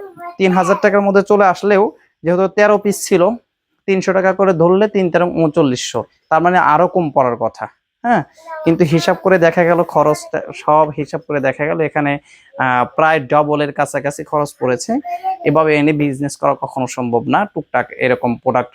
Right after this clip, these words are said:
হয়, আহ, বিভিন্ন সোর্স থেকে, যেমন, আহ, চায়না থেকে আম-, আমদানি করা বিভিন্ন অ্যাপের মাধ্যমে হতে পারে,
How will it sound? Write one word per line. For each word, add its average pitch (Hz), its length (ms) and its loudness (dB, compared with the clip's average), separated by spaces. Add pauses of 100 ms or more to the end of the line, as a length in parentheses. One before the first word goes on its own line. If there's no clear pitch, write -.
(140)
হয়, 120 340 0 (480)
আহ, 113 340 2 (340)
বিভিন্ন 131 360 2
সোর্স 147 340 0 (120)
থেকে, 131 240 -2
যেমন, 123 300 -2 (840)
আহ, 120 260 0
চায়না 131 280 0
থেকে 131 360 -4
আম-, 127 460 0
আমদানি 135 360 0
করা 131 200 0
বিভিন্ন 123 320 -2
অ্যাপের 123 300 -2
মাধ্যমে 120 380 -2
হতে 120 200 -2
পারে, 117 300 -2